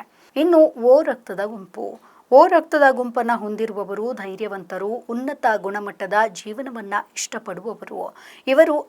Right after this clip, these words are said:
ಅತ್ಯುತ್ತಮ ನಾಯಕತ್ವದ ಗುಣವನ್ನ ಹೊಂದಿದ್ದಾರೆ. ಇವರು ಸಣ್ಣ ಪುಟ್ಟ ವಿಚಾರಕ್ಕೆ ತಲೆ ಕೆಡಿಸಿಕೊಳ್ಳುವುದಿಲ್ಲ. ಇದೇ ಕಾರಣಕ್ಕಾಗಿ ಇವರು ಹೆಚ್ಚಿನ ಬಾರಿ ಜನರ ಕಣ್ಣಲ್ಲಿ ಸ್ವಾರ್ಥಿ ಎನಿಸಿಕೊಳ್ಳುತ್ತಾರೆ.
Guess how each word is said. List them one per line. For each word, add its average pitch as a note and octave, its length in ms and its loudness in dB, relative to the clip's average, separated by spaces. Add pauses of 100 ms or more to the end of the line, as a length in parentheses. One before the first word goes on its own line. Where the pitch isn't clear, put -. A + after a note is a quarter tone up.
ಅತ್ಯುತ್ತಮ B3 520 -2 (180)
ನಾಯಕತ್ವದ A3 640 -4 (120)
ಗುಣವನ್ನ G#3 460 -12
ಹೊಂದಿದ್ದಾರೆ. F3+ 560 -12 (440)
ಇವರು A#3+ 180 2 (120)
ಸಣ್ಣ A#3+ 180 0 (120)
ಪುಟ್ಟ B3+ 160 -6 (180)
ವಿಚಾರಕ್ಕೆ A3+ 560 -2 (280)
ತಲೆ A3 260 0
ಕೆಡಿಸಿಕೊಳ್ಳುವುದಿಲ್ಲ. F#3+ 880 -12 (540)
ಇದೇ C#4 140 6 (140)
ಕಾರಣಕ್ಕಾಗಿ C#4+ 600 8 (100)
ಇವರು A3+ 200 -2 (160)
ಹೆಚ್ಚಿನ G#3+ 300 -8 (140)
ಬಾರಿ G#3+ 240 -2 (240)
ಜನರ B3 360 -4 (140)
ಕಣ್ಣಲ್ಲಿ A#3+ 460 -6 (420)
ಸ್ವಾರ್ಥಿ C#4+ 540 10
ಎನಿಸಿಕೊಳ್ಳುತ್ತಾರೆ. A3 960 -6